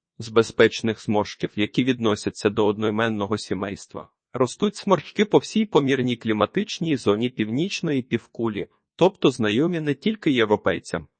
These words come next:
але й китайцям і американцям. З одна тисяча дев'ятсот вісімдесят чотири року сморчок є офіційним грибом західноамериканського штату Міннесота. З'являються ці гриби з середини квітня,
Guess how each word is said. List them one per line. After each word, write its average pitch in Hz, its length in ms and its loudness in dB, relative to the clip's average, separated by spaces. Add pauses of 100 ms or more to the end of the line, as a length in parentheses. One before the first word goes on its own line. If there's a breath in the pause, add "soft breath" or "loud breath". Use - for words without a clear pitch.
(140)
але 107 200 4
й - 20 -2
китайцям 196 640 0 (120)
і 110 100 0
американцям. 113 800 2 (160)
З 123 140 -8
одна 123 280 2
тисяча - 480 -2
дев'ятсот 104 640 -2
вісімдесят 104 720 -2
чотири 110 480 -2
року 139 280 -2
сморчок 156 560 -4
є 147 140 0
офіційним 185 760 -4
грибом 117 420 -2
західноамериканського 107 1200 -2
штату 180 440 -2
Міннесота. 104 720 -4 (240)
З'являються 123 720 0
ці - 220 -6
гриби 160 340 -2
з - 40 -12
середини 107 560 0
квітня, 110 520 -6